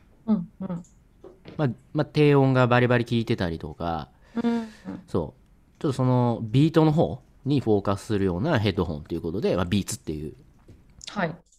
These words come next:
Speaker 2: うん、ブランド名そのものになってるんですけど、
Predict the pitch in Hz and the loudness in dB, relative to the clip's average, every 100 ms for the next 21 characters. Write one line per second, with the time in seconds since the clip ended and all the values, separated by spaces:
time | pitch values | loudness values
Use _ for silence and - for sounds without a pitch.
0 | _ - 175 135 _ _ _ - 101 87 | _ -6 -6 -6 _ _ _ -8 -4 -2
1 | 87 85 80 95 87 85 87 78 - - | -2 -4 -4 -4 -4 -4 -6 -10 -14 -16
2 | - - 101 156 | -16 -14 -8 -8